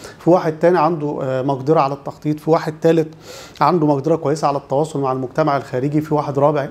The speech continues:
في واحد خامس، في واحد سادس. الحقيقه ان احنا كمجموعه في ال-، سي مثلًا في اسم البطنه في عشرين دكتور شغالين، العشرين دكتور كل واحد فيهم موهوب في حته معينه او عنده التالنت في حته معينه، مش لازم الناس تكون كلها زي بعضها ومش لازم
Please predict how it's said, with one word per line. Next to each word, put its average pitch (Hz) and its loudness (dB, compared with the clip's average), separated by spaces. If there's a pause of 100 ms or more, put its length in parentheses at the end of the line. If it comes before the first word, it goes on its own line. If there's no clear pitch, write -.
(120)
في 151 0
واحد 147 -4
خامس، 147 0
في - -8
واحد 147 -6
سادس. 151 0 (280)
الحقيقه 170 4
ان 190 0
احنا 196 0
كمجموعه 156 0
في 151 -6
ال-، 135 -10 (260)
سي 170 2
مثلًا 165 2
في 151 -2
اسم 170 -2
البطنه 190 0 (300)
في 185 4
عشرين 180 2
دكتور 170 -2
شغالين، 139 -2
العشرين 156 2
دكتور 208 0
كل 247 4
واحد 247 0
فيهم 226 2
موهوب 196 2
في - -14
حته 165 -4
معينه 131 0 (420)
او 147 4
عنده 185 2
التالنت 196 0
في - -16
حته 180 -4
معينه، 120 -2
مش 156 -4
لازم 185 4
الناس 175 0
تكون 170 0
كلها 165 2
زي 151 0
بعضها 147 -2 (1120)
ومش 185 6
لازم 190 4